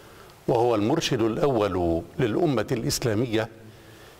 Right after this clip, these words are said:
يكون بفضل الله تعالى من المقبولين المبشرين بما قاله صلى الله عليه وسلم:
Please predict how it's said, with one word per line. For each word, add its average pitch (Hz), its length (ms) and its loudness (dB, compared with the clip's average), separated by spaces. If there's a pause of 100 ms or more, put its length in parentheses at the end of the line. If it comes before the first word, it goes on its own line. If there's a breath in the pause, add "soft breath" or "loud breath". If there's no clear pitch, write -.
(120)
يكون 156 380 2
بفضل 120 440 0
الله 110 340 2
تعالى 101 540 2
من 104 180 0
المقبولين 98 1000 -2 (680 loud breath)
المبشرين 120 840 2
بما 104 280 2
قاله 110 540 2
صلى 104 320 0
الله 107 380 2
عليه 98 320 0
وسلم: 107 840 0